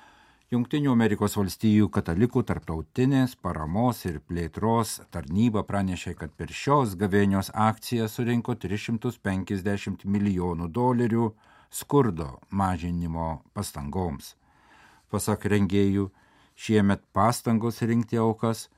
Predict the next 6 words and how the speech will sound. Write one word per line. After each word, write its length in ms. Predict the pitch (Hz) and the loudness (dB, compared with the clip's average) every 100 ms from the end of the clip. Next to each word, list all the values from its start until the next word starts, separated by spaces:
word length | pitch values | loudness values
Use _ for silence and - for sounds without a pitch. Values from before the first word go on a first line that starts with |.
| _ | _
svarbesnės 1120 | - 95 107 98 73 98 92 - 85 80 - | -16 0 2 2 0 -2 -2 -4 -8 -8 -8
nei 240 | 80 78 | -8 -8
bet 320 | 69 82 131 - | -6 -4 -6 -2
kada, 380 | 131 101 107 104 _ _ _ | 0 2 0 -2 _ _ _
atsižvelgiant 1000 | 127 - 113 104 107 104 101 101 101 | -2 0 0 2 2 2 0 0 0
į 60 | 98 | -2